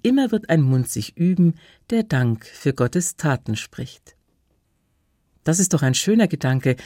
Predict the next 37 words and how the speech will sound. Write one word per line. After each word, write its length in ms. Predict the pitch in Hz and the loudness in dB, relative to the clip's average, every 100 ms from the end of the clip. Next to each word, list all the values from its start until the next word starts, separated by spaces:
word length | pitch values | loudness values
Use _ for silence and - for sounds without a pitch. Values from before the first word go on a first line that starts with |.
| - - | -20 0
Wenn 160 | 160 165 | 6 6
es 160 | 151 | 6
hier 240 | - 269 233 | 0 0 2
langsam 520 | 151 214 - 156 156 | 2 0 0 0 0
auf 140 | 143 | -2
den 160 | - - | -2 -2
Abend 320 | - 208 226 | -2 0 -2
zugeht, 540 | - 120 - 185 247 - - _ - | -2 -6 -2 -2 -4 -12 -20 _ -2
dann 160 | 247 | 0
geht 260 | 233 226 - | 0 -2 0
irgendwo 380 | 311 311 - - | 0 0 -2 -2
anders 380 | 165 202 196 | 0 2 0
auf 140 | - 165 | -4 -2
der 160 | 185 | 0
Welt 340 | 147 143 151 - | 2 2 -2 -2
gerade 480 | 196 147 123 123 135 | -2 0 0 0 -2
die 180 | 240 | -4
Sonne 420 | 254 - 131 120 - | -4 -2 -2 -2 -4
auf. 320 | 117 - - _ _ _ _ _ - | -10 -14 -20 _ _ _ _ _ -12
Ich 80 | 139 | -6
stelle 240 | - 143 | -2 2
mir 160 | 135 127 | 2 0
vor, 480 | - 208 202 151 143 | -2 2 4 4 4
wie 60 | |
die 120 | 147 | 0
Menschen 440 | 143 139 185 - 147 | 2 2 2 0 -2
aus 160 | 123 | -2
ihren 220 | - 117 117 | -4 -2 -2
Betten 300 | 202 202 170 | 0 0 0
kommen 340 | 175 160 151 - - | 2 4 2 -2 -8
und 140 | - 202 | -4 -2
sich 180 | 226 | 0
erst 200 | 156 175 | 0 0
einmal 260 | - 135 131 | 0 2 2
recken 340 | 135 185 139 | 2 0 -2
und 140 | - 113 | -4 -6
strecken. 480 | - 135 135 127 | -4 -4 0 -2